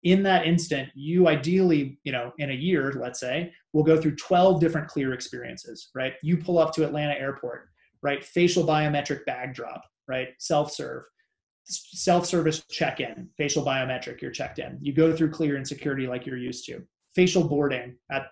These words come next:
rather than fumbling for your phone and adjusting the brightness and zooming in and out on the Q R code, right? You just walk up, you are you, and you're on the plane. You get off in Las Vegas.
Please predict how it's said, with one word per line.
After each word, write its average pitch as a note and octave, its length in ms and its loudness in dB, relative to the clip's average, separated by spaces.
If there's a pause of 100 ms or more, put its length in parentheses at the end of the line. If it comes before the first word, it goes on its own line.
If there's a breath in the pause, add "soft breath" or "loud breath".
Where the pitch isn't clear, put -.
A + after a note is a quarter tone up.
(160)
rather D3 220 4
than D3 160 -2
fumbling D3+ 340 2
for D3+ 100 0
your C#3+ 120 0
phone C#3+ 380 -2
and C#3+ 200 -4
adjusting D3 380 -2
the C#3+ 80 -4
brightness C#3 480 -4
and C#3 180 -8
zooming C#3+ 360 -6
in C#3 100 -6
and C3+ 100 -6
out C3+ 160 -4
on C#3 120 -4
the C#3 80 -6
Q C#3 200 -4
R C3 140 -2
code, C3 340 -8 (380 soft breath)
right? D3 180 0
You D#3 80 2
just E3 200 2
walk E3 240 4
up, E3+ 320 2 (160)
you D#3+ 180 4
are D#3 120 4
you, D#3+ 300 4
and D3 80 0
you're C#3 160 -6
on C3 100 -4
the B2+ 60 -8
plane. B2 380 -12 (580)
You D#3 80 -2
get E3 180 4
off D#3+ 280 4
in D3+ 80 0
Las D3+ 200 0
Vegas. D3+ 600 0